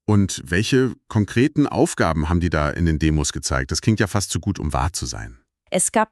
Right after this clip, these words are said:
Speaker 2: zwei zentrale Beispiele. Das erste war eher so arbeitsbezogen. Aufgaben aus einem informellen Google Doc, das ein Team zur Planung genutzt hat, sollten in ein strukturiertes Projektmanagement-Tool, Linear war das, glaub ich, übertragen werden.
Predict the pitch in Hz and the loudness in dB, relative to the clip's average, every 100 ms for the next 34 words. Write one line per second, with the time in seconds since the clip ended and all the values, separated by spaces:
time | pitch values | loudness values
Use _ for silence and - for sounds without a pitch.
0 | - - 175 208 - 202 - 160 170 135 | -4 -2 0 0 -2 -4 -2 0 0 -2
1 | 147 - 127 - - _ _ _ _ _ | -4 -6 -10 -12 -16 _ _ _ _ _
2 | 180 - 185 247 - 330 220 220 - 165 | -6 -2 0 0 2 0 0 -2 0 0
3 | 208 185 202 202 - 160 170 147 - 151 | 0 0 0 0 -2 -2 0 -2 -4 -8
4 | - 151 131 120 _ 180 285 - 220 226 | -6 -6 -6 -8 _ 2 2 2 0 0
5 | 240 190 - 165 175 175 233 233 226 185 | 0 0 -2 0 2 2 0 0 2 4
6 | 185 175 156 262 320 240 247 247 - - | 4 4 4 2 4 4 2 0 -6 -6
7 | 170 - - 156 151 - 226 262 - 190 | -4 -4 -4 -2 -2 0 4 4 4 -2
8 | - 175 220 247 220 220 - - 220 - | 0 0 2 2 2 0 -2 -4 -4 -2
9 | 156 180 285 - 320 - 220 - 180 175 | 0 2 2 2 2 2 0 2 0 -2
10 | - 254 - 247 202 214 214 - 165 175 | -4 -6 -4 -4 -2 -2 -4 -4 -2 -2
11 | - 202 190 180 - 185 - 202 - - | -2 0 0 0 -2 -2 0 0 0 2
12 | 208 208 143 135 123 123 135 - 117 131 | 4 4 4 0 -2 -4 -4 -4 -4 -6
13 | - - 196 196 180 156 139 98 - | -10 -4 -2 0 0 0 -2 -6 -4